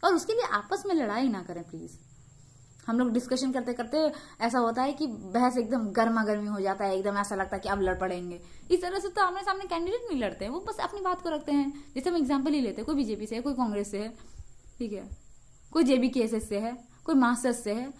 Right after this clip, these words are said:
तो सब अपनी अपनी बात को तो मंच में रख रहे हैं ना। ऐसा तो नहीं कि फाइटाफाइटी करने लग रहे हैं सब, ठीक है,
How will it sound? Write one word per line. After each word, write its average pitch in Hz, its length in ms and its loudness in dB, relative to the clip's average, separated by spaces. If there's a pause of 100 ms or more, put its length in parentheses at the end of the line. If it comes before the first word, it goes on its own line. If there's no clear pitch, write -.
(200)
तो 415 60 4
सब 440 180 0
अपनी 427 180 -2
अपनी 415 140 -4
बात 392 220 -2
को 415 80 -4
तो 415 100 -6
मंच 403 220 -4
में 415 160 -8
रख 392 120 -4
रहे 370 100 0
हैं 330 80 4
ना। 480 160 -6 (280)
ऐसा 339 200 0
तो 453 120 -4
नहीं 480 120 -6
कि 480 100 -2
फाइटाफाइटी 415 460 -2
करने 403 220 -4
लग 381 180 -2
रहे 370 100 -2
हैं 370 160 -2
सब, 370 220 -4 (1000)
ठीक 247 140 -6
है, 214 140 -12